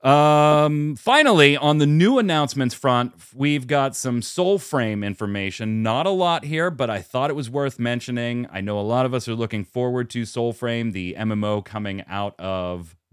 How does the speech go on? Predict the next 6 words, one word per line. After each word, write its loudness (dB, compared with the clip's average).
Digital -6
Extremes, -4
the -12
company -8
behind -8
Warframe, -2